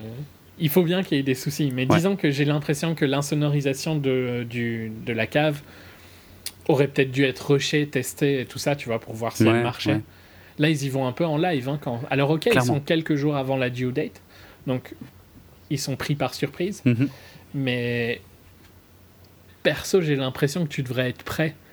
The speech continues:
Speaker 1: Genre, euh, dix jours avant ou vingt jours avant la due date, tu devrais te dire, euh, ça peut arriver n'importe quand, quoi.
Speaker 2: Oui.
Speaker 1: En principe, il me semble que les femmes enceintes et les,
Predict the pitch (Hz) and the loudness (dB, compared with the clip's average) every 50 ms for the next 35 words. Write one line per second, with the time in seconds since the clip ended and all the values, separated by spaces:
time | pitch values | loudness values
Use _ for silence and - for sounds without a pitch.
0 | - - - - - - - - - - - - - - - 147 135 147 147 143 | -20 -20 -20 -20 -20 -20 -20 -20 -20 -20 -20 -20 -18 -4 -2 2 4 4 4 4
1 | 143 139 131 123 120 123 139 139 151 135 156 170 165 165 185 165 160 156 151 160 | 2 0 0 0 0 -2 0 0 0 2 2 2 2 2 2 4 4 2 2 0
2 | 160 156 143 139 131 123 127 147 143 143 143 147 135 135 127 131 127 127 123 120 | -2 -2 -2 -2 -2 0 0 2 2 2 2 2 0 0 0 0 0 0 0 -2
3 | 117 123 127 117 131 160 165 160 - - 117 117 110 120 117 107 - 127 107 120 | -2 -4 -2 2 2 2 2 2 -4 -8 -6 -2 0 0 0 0 -2 -4 0 2
4 | 143 147 131 120 110 104 - - 117 - - 117 107 107 120 110 120 117 110 107 | 0 0 2 0 -4 -4 0 -2 -2 0 0 -2 -2 -2 -4 -4 -4 -4 -4 -6
5 | 104 - 101 - - 110 - 110 101 98 - - 110 - - - 117 107 101 104 | -8 -10 -12 -10 -10 -10 -8 -8 -8 -8 -10 -12 -14 -14 0 2 4 4 4 2
6 | - - - - - - - - - - - - - - - - - - - - | -4 -10 -20 -20 -20 -20 -20 -20 -20 -20 -20 -20 -20 -20 -20 -20 -20 -20 -20 -20
7 | - - 135 120 - 127 131 - 190 190 - 139 123 113 - 135 123 - - 113 | -14 -8 -6 -2 0 0 2 2 0 0 0 -2 -4 -2 -2 -4 -2 -2 -2 -2
8 | 107 104 101 98 98 98 - - 117 110 107 104 101 101 101 107 - - 123 123 | 0 0 0 0 -2 -4 -4 -4 -4 -4 -4 -4 -6 -6 -8 -10 -6 -4 -4 -2
9 | 131 120 - 107 104 107 101 101 101 101 | -2 -2 -4 -4 -4 -4 -4 -4 -6 -8